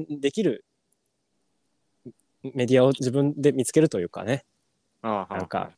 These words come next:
Speaker 2: あ。
Speaker 1: 同じニュースでもこんな、こんな、これだけメディアによってこう印象が違うんだ、みたいなのもあると思いますから。
Speaker 2: うん、うん、うん。
Speaker 1: まあ、こう、まず読んで、
Speaker 2: うん。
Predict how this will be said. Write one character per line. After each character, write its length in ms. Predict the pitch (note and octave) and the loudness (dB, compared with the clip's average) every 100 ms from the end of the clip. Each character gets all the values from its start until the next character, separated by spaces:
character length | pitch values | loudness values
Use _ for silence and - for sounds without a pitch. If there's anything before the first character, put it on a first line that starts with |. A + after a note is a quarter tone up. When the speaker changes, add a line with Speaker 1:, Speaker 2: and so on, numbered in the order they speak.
| - | -6
Speaker 2:
あ。 80 | B2 | -2
Speaker 1:
同 100 | C#3+ | 2
じ 100 | D3+ | 4
ニ 80 | F#3 | 4
ュ 40 | |
ー 20 | |
ス 120 | E3+ G#2+ | 4 0
で 80 | |
も 120 | G2 F#2+ | -4 -6
こ 180 | - | -4
ん 140 | C#3+ F#3+ | -2 0
な、 260 | F#3+ F3 - | 0 -2 -8
こ 180 | - E3+ | -6 -2
ん 80 | F#3+ | 0
な、 120 | F3+ | -2
こ 160 | - D#3+ | -2 0
れ 60 | |
だ 100 | F#3 | 2
け 240 | - F#3 F3 | 2 2 2
メ 120 | D3 | 2
デ 60 | D#3 | 2
ィ 20 | |
ア 20 | |
に 60 | D3+ | 2
よ 80 | C#3+ | 0
っ 20 | |
て 80 | - | -4
こ 120 | C3+ | -4
う 80 | C3 | -2
印 260 | C#3 C3+ - | 0 -2 0
象 360 | C3+ B2+ B2+ C3 | 0 2 0 -2
が 120 | B2 | -4
違 160 | A#2 A2+ B2 | -4 -2 0
う 100 | A#2+ | 0
ん 200 | G#2 F2+ | -2 -8
だ、 280 | F2+ - - | -14 -14 -10
み 140 | A2 | -8
た 100 | - | -6
い 40 | F2+ | -8
な 100 | G2 | -8
の 100 | G2+ | -10
も 160 | G2+ - _ - | -12 -16 _ 2
あ 100 | D3 | 2
る 120 | C3 | 2
と 80 | G#2 | -2
思 120 | G2 | -4
い 40 | |
ま 80 | F#2+ | -4
す 80 | F#2+ | -6
か 140 | A2+ | -8
ら。 80 | F#2+ | -10
Speaker 2:
う 20 | |
ん、 40 | F#2 | -12
う 20 | |
ん、 320 | E2 _ F2+ | -18 _ -20
う 40 | E2 | -20
ん。 60 | - _ _ _ - - - - - _ _ _ - | -20 _ _ _ -20 -16 -16 -18 -20 _ _ _ -12
Speaker 1:
ま 240 | G2+ F2+ | -6 -6
あ、 60 | - _ _ _ G#2+ - - _ - _ _ | -8 _ _ _ -14 -14 -16 _ -20 _ _
こ 180 | A2+ - _ _ - | -16 -16 _ _ -2
う、 80 | D3 | 4
ま 140 | E3 | 4
ず 120 | F#3 | 6
読 180 | C3+ G#3+ | 6 6
ん 120 | G#3+ | 4
で、 180 | G#2+ G2 _ _ _ _ _ _ | 0 -8 _ _ _ _ _ _
Speaker 2:
う 60 | |
ん。 60 | G#2+ | -14